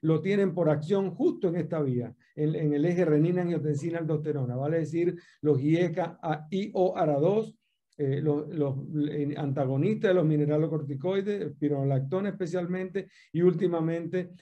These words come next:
la molécula combinada de sacubitril, eh, valsartán. Am,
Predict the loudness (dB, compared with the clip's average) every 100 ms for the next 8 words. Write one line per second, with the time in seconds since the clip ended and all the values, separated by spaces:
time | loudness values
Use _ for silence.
0 | -10 -4 0 2 2 2 -2 -2 -2 0
1 | 0 0 -2 -2 -2 -4 -4 -2 -2 0
2 | -2 -2 -6 -2 -2 -2 -4 -6 -6 -6
3 | -6 -10 -12 -14 -16 _ _ _ _ _
4 | _ _ _ _ _ _ _ _ _ -2
5 | 2 4 4 4 2 2